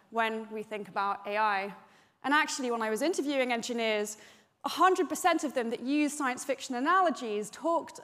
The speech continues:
about films with humanoids with guns. Now, this militarization of A I is a problem because not all A I is like that, and we don't really want to build this, but if we keep talking about it,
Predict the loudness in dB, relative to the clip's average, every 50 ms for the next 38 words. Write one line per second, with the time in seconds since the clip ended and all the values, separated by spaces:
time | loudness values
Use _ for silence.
0 | -4 -4 -2 2 4 4 4 4 2 0 -2 -8 -14 -16 -16 -18 -20 _ _ _
1 | _ 6 6 6 6 6 4 2 0 0 -2 -2 -2 -2 -4 -2 2 2 4 4
2 | 4 2 2 2 0 0 -2 -4 -4 -2 -2 -4 -4 0 2 4 4 4 4 2
3 | -2 -6 -8 -8 -8 -10 -12 -12 -16 _ _ _ _ _ _ _ _ _ _ -6
4 | -2 0 0 0 -2 -6 -12 -18 -20 -20 _ _ _ _ _ -4 0 2 4 4
5 | 4 4 2 0 -2 0 0 0 2 0 0 0 0 -2 -4 -6 -6 -4 -2 0
6 | 4 4 6 6 6 4 2 -2 -4 -4 -6 -6 -2 2 2 2 2 2 -4 -8
7 | -8 -10 -12 -14 -14 -18 -20 -20 _ _ _ _ -12 -10 -4 2 4 4 6 4
8 | 2 -2 -6 -12 -14 -20 -8 -2 2 2 2 2 2 4 4 4 4 6 4 4
9 | 4 2 2 0 2 2 2 2 2 0 0 2 2 0 -2 -6 -6 -2 -2 -2
10 | 2 4 2 4 4 0 0 0 0 0 -2 -2 0 0 2 2 2 2 0 -4
11 | -6 -6 -8 -8 -8 -10 -8 -8 -10 -10 -4 -4 -4 -4 -2 2 2 2 4 4
12 | 4 2 4 4 4 4 4 2 0 0 2 2 2 0